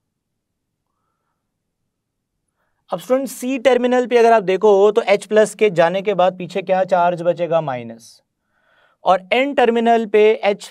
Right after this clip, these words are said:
प्लस जाने के बाद, चूंकि एन एच थ्री बन चुका है, उधर क्या चार्ज आएगा? प्लस। So अब होगा क्या, चेन का एक तरफ नेगेटिव एंड है और एक तरफ क्या एंड है? पॉजिटिव। So होगा क्या कि ये माइनस वाला एंड पॉजिटिव वाले एंड को अपनी तरफ क्या करेगा? अट्रैक्ट करेगा, आयनिक इंटरेक्शंस डेवलप होंगी।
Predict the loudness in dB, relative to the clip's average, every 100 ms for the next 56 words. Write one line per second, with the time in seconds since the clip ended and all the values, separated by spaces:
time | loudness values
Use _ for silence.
0 | -2 0 0 -2 -4 -2 -6 -4 2 2
1 | 0 -6 -10 -8 -6 -8 -10 -8 -8 -4
2 | -6 -8 -6 -4 -2 -4 -4 -4 -2 -4
3 | -2 -4 -4 -6 -6 -8 -12 -16 -20 -20
4 | _ _ _ _ _ _ _ _ _ _
5 | _ _ -8 -2 0 0 2 2 0 2
6 | 4 4 2 -4 -8 -6 -6 -8 0 2
7 | 4 2 0 -2 -2 -2 -4 -4 -6 -2
8 | -2 -2 -2 0 2 2 0 0 0 2
9 | 2 2 2 0 0 -2 -2 0 0 -2
10 | _ _ _ _ -20 -2 4 4 4 2
11 | 2 2 0 2 2 2 -2 -4 -4 -4
12 | -4 -2 -2 -2 0 2 2 0 -2 -4
13 | -2 0 0 -2 -2 0 -2 -4 -4 -2
14 | -2 -4 -4 -2 -2 -4 -2 -4 -2 -4
15 | -4 -4 -2 -2 0 0 0 0 0 -2
16 | -2 -2 -4 -6 -4 -4 -4 -8 -14